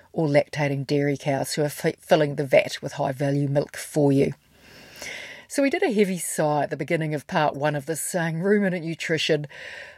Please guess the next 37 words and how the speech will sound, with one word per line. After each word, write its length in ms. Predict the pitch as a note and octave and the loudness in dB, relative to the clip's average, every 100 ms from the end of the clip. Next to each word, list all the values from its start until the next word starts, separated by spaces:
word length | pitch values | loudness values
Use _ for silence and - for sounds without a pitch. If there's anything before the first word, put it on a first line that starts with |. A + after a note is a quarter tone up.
| - | -4
And 600 | C4+ B3 A3+ G#3+ A3 G#3+ | 0 2 0 0 2 2
we 80 | A3+ | 0
discussed 480 | A3+ - G3+ F#3+ - | -4 -2 0 -2 0
how, 140 | G#3+ | 0
for 180 | F#3+ G#3+ | 0 -2
many 320 | G3 A3 G#3 | 0 2 2
of 80 | F3 | 2
you, 260 | F3+ F3+ E3+ - - - | 0 -2 -4 -12 -8 -2
this 180 | C#4+ D4+ | -2 0
is 140 | - | 0
a 80 | E3+ | 0
rather 420 | D3 D3+ D#3 D3+ | 2 2 2 -2
boring 480 | A#2+ E3 D#3 D3 D3 | -4 -2 2 2 0
topic. 420 | - D3 D3+ - - - - - | 2 2 2 -4 -6 -18 -4 4
But 160 | C4+ | 4
hopefully 440 | B3 E4 - E4+ D4 | 6 0 0 -2 2
after 240 | B3+ A#3+ | 2 0
tuning 480 | - - A3+ G#3 F3 | -4 0 2 2 0
into 260 | F3+ F#3 D3+ - | -2 -4 -6 4
both 280 | E3 E3 D#3+ | 4 4 0
of 100 | C3+ | -4
these 220 | D#3 - | -4 -4
episodes, 640 | D#3 - - D3 C#3+ C#3 - - - | -6 -4 0 4 4 0 -14 -12 -6
you'll 100 | C4+ | -4
feel 300 | - D4 A#3+ | 0 2 2
a 0 | |
little 340 | A#3 B3+ C4 | 2 0 2
bit 160 | A#3+ G#3+ | 0 0
more 200 | A3+ A#3+ | -4 -6
cheerful 640 | - F3+ D#3 D3 D#3+ D#3 | -6 -4 -2 -2 -2 -2
about 260 | D3 D#3 - | 0 2 2
understanding 680 | D#3+ D#3 C3+ - D3+ C#3+ D3 | 0 -2 -4 -2 -2 -2 -4
the 60 | |
basics 520 | C#3+ D#3+ F3 - - F3+ | 2 2 2 -2 -6 -4
of 140 | C#3+ | 0
ruminant 340 | D#3 D#3 D3+ | 2 2 -2
nutrition, 600 | C#3+ - C4+ C#4 - D3+ | -6 -2 0 2 2 0